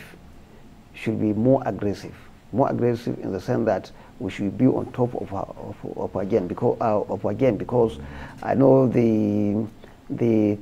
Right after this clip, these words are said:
cardinal principle of any intelligence service is to nip a threat in the bud. It shouldn't even manifest. So if that is the case, then intelligence is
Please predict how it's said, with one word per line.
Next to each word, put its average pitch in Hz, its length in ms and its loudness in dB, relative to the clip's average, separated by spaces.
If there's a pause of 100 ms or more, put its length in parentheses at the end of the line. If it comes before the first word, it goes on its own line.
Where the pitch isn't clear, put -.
cardinal 147 440 6
principle 131 440 0
of 101 60 -4 (200)
any 139 380 6
intelligence 113 460 0
service 107 400 -2
is 123 160 -2
to - 160 -6
nip 147 220 8 (320)
a - 60 0
threat 123 360 0
in 107 140 -4
the 98 80 -4
bud. 104 280 -2 (360)
It 113 80 -4
shouldn't 139 300 4 (100)
even 113 220 -2
manifest. - 560 -12 (240)
So 113 160 -2
if 170 400 8
that 139 220 6
is 127 80 0
the - 100 -2
case, 127 220 4
then 113 220 4
intelligence 131 580 2
is 117 220 -6